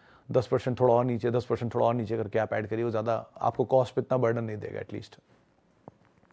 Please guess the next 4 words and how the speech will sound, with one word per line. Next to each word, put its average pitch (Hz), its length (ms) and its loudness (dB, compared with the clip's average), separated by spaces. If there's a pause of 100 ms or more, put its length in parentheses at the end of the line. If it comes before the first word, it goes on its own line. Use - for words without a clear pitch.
(600)
अ, 139 600 10 (1500)
एचसीएल 180 420 12
होल्ड 135 280 10
करिए 165 420 8